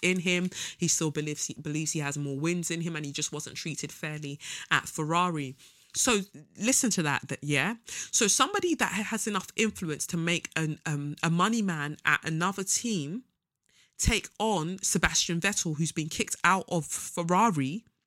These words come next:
right? You're telling me that he doesn't also have the same amount of influence to then, um, to then make a call and make certain things happen. Sometimes just because we don't see people's faces or we underestimate them 'cause they're old and crusty and dusty does not mean that they still can't pull certain strings.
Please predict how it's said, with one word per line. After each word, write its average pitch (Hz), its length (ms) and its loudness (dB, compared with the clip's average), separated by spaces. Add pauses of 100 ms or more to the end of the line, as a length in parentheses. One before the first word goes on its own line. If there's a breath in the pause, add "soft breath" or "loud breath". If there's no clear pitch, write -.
(680 loud breath)
right? 175 240 8
You're 180 100 4
telling 214 220 2
me 202 60 2
that 185 140 4
he 170 100 2
doesn't 196 320 0
also 202 340 0
have 175 220 -2
the 170 80 -4
same 190 320 2
amount 165 260 0
of - 180 -8
influence 170 760 0 (300 loud breath)
to 180 200 4
then, 156 500 4
um, 147 420 0 (760)
to 170 140 0
then 151 260 2
make 165 240 0
a 196 60 -2
call 151 480 0 (180 loud breath)
and 151 140 2
make 156 180 2
certain 156 300 2
things 151 260 -2
happen. 135 560 -2 (540 soft breath)
Sometimes 302 440 2
just 247 140 0
because 202 200 -4
we 190 60 0
don't 185 180 0
see 190 200 2
people's - 360 -4
faces 180 380 0
or 156 60 -2
we 156 140 -2
underestimate 165 680 -2
them 147 140 -2
'cause 156 160 -2
they're 139 180 0
old 160 200 0
and 147 120 -2
crusty - 420 0
and 151 120 -2
dusty 170 360 0
does 151 220 -2
not 170 160 -2
mean 180 240 0
that 170 160 -2
they 156 80 0
still 180 240 0
can't - 320 -4
pull 165 160 -2
certain 156 340 0
strings. 196 440 2